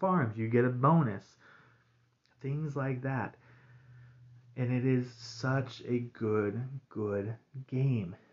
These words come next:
It's not the prettiest of games, but which is why I'm glad,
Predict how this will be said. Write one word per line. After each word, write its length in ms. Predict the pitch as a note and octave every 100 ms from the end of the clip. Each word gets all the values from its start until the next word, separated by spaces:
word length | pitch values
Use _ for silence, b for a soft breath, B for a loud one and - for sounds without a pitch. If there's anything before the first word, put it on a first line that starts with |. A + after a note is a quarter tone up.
| _
It's 100 | -
not 180 | D#3+ E3
the 80 |
prettiest 540 | F3 - E3+ E3 D3+ -
of 140 | C3
games, 400 | A#2+ G#2+ A2 A2+ -
but 200 | F#2+ A#2
which 180 | A2+
is 100 | A2
why 280 | G#2+ A2 A2
I'm 140 | A2 A2+
glad, 520 | A2 G#2+ G#2+ G#2